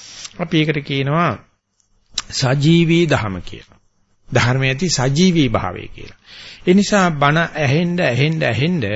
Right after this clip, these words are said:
මේ කණින් අහලා අර කණින් යන එකක් නෙවෙයි තියෙන්නේ. නැත්තම් ඇහෙන බණ නෙවෙයි, අහන බණෙන්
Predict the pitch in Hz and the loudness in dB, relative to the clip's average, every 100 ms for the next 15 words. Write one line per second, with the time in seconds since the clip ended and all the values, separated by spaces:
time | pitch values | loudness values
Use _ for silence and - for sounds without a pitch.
0 | 151 294 _ _ _ - 143 156 170 170 | -6 -10 _ _ _ -4 -2 0 0 -2
1 | 170 151 165 156 160 160 160 156 156 123 | 0 0 0 0 -2 -2 -2 -2 -4 -6
2 | - 135 147 131 127 98 120 294 - _ | -4 -2 -2 -2 -2 -2 -4 -6 -10 _
3 | _ _ - 135 143 139 - - 135 139 | _ _ -6 -6 -4 -6 -6 -6 -2 2
4 | 120 190 214 143 120 113 123 143 117 117 | 4 4 4 2 0 0 -2 -2 -2 -4
5 | - - - - 165 156 135 208 240 196 | -10 -20 -20 -8 -2 2 4 6 4 2
6 | 113 123 139 113 107 | 2 2 2 0 -4